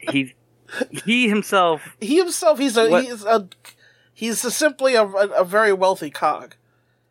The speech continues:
Speaker 1: That's
Speaker 2: And,
Speaker 1: it.
Speaker 2: and an example
Speaker 1: He
Speaker 2: of what's bad about <laughs> is that in a, in, the,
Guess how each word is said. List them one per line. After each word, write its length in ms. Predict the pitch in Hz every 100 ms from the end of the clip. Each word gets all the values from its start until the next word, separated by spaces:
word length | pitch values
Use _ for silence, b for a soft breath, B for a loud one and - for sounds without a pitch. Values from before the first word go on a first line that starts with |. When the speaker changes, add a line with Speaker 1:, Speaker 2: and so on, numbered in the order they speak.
| _ _ _ _ -
Speaker 1:
That's 160 | 151
Speaker 2:
And, 100 | -
Speaker 1:
it. 100 | 123
Speaker 2:
and 120 | 226 220
an 80 |
example 600 | 214 185 226 226 135 190
Speaker 1:
He 80 | 175
Speaker 2:
of 120 | 180
what's 200 | 202 190
bad 360 | 170 196 185 175
about 320 | 160 165 311
<laughs> 80 | 381
is 1300 | - - _ _ _ _ _ - - - 226 226 247
that 160 | 240 240
in 80 |
a, 60 | 240
in, 280 | 240 247 240
the, 380 | 233 226 220